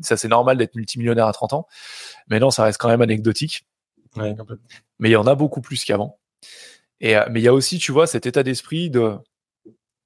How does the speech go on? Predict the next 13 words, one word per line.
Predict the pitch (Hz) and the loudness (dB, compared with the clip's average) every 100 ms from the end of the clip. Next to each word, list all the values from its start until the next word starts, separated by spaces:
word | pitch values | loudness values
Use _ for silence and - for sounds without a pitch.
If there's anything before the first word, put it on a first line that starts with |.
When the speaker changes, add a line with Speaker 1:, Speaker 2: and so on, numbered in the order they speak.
| - | -6
Speaker 1:
notre | 123 117 | -4 0
génération, | 131 131 120 120 135 151 160 _ _ _ _ _ _ _ _ _ _ _ _ _ | 2 4 2 0 -4 -8 -12 _ _ _ _ _ _ _ _ _ _ _ _ _
de | 165 117 | -6 -4
se | 104 | -4
dire, | 110 139 131 | 0 2 4
euh, | 113 104 - - | 2 2 -2 -6
il | - | -2
y | |
a | 104 | 0
pas | - | 2
que | - | 0
le | 123 | 0
taf. | 107 - | -2 -4